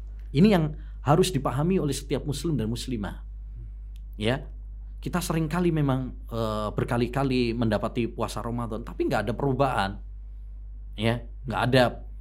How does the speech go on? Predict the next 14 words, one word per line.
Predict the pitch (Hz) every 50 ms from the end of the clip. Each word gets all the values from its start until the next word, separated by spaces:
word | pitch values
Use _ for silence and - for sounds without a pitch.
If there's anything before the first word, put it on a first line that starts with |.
| - - - - - - - - -
eh, | - 120 113 104
perubahan | - - 143 135 123 139 131 113 127 113
dalam | 107 110 107 107
diri | 101 110 110 110
kita, | 95 - 139 120 - 117 110 98
akhlak | - 101 - - 117 101 - -
kita, | - 135 113 - 104
ibadah | 104 110 101 107 98 110 107
kita. | - - 135 135 - 98 - - -
Nah, | - 117 104
ini | 104 110 117 143
yang | 156 143 123 120
salah | - - 101 95 113 135 131 -
adalah | - 117 95 101 101 117 143 160 151